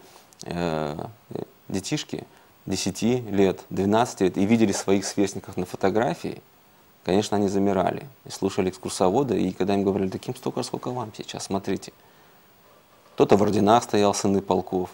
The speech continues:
и в медалях. Кто-то, как дети Вазаевского концлагеря, были без рук, без ног,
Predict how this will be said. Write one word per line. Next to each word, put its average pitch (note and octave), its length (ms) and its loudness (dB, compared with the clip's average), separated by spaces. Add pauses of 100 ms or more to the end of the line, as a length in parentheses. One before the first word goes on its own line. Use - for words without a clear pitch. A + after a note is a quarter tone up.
(120)
и F#2+ 80 -6
в F#2 60 -2
медалях. F#2+ 540 2 (560)
Кто-то, A#2+ 200 4
как F2+ 260 -2
дети F#2+ 280 2
Вазаевского F2+ 640 2
концлагеря, F2+ 680 0
были F2+ 220 0
без F2+ 240 -4
рук, G#2+ 220 2
без F#2 200 -6
ног, G2+ 260 2